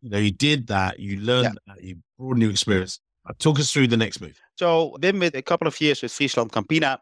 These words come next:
Speaker 2: but I missed having my own shop, having my own team, and responsible for a treasury team. At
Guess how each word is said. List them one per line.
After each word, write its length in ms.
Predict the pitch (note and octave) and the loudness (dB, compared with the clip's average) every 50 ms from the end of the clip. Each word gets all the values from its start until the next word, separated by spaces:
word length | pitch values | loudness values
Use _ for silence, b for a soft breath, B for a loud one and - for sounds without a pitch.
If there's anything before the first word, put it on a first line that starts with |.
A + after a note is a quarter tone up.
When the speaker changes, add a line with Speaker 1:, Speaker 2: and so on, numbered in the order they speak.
| _ _ - | _ _ 0
Speaker 2:
but 220 | B2+ C3 C#3 - _ - | 2 2 2 2 _ 0
I 140 | A#2+ C3 | 0 2
missed 480 | B2+ B2+ C3+ D3+ D#3+ - - - - - - | 2 2 2 2 2 0 -2 -4 -6 -8 -6
having 340 | - B2+ C#3+ C#3 D3 C#3 C#3+ | -4 -2 -2 0 0 0 2
my 180 | C#3 C3 C3 | 2 2 2
own 200 | C3+ C#3 C#3 C3+ | 2 0 -2 -4
shop, 320 | - - - D3 D3 D3+ - _ _ - | -8 -10 -10 -10 -10 -10 -12 _ _ -8
having 200 | - B2+ B2+ C3 | -8 -6 -4 -2
my 180 | B2+ B2 B2 | -2 0 0
own 220 | B2+ C3 C3+ C3 A#2 | 0 0 -2 -4 -4
team, 380 | - - D#3+ E3 D#3+ D#3+ E3+ - - | -2 0 2 2 2 0 0 -2 -2
and 240 | - G#3 G#3+ G3 | 0 0 0 0
responsible 960 | D#3+ D#3 E3 D#3 - - - F3 F3 E3+ D3+ - - C#3 C#3+ D3+ B2+ B2+ - - | -2 -2 -2 -2 -2 0 2 2 2 2 0 -2 -2 0 2 4 4 2 2 0
for 560 | - - - - E3+ E3+ F3+ F3+ F3 D#3 C#3+ - | -6 -14 -6 -2 0 2 2 4 4 2 0 -2
a 200 | - C#3+ E3+ D3+ | -2 -2 0 0
treasury 480 | C3+ - - D3+ D3+ D3 D3+ D#3 D#3+ D3+ | 0 0 0 0 0 0 0 -2 -4 -4
team. 400 | - - D#3+ D#3 D#3 E3 E3+ E3 _ _ _ - | -6 -10 -12 -12 -12 -16 -20 -20 _ _ _ -2
At 160 | E3 F3+ | -2 -2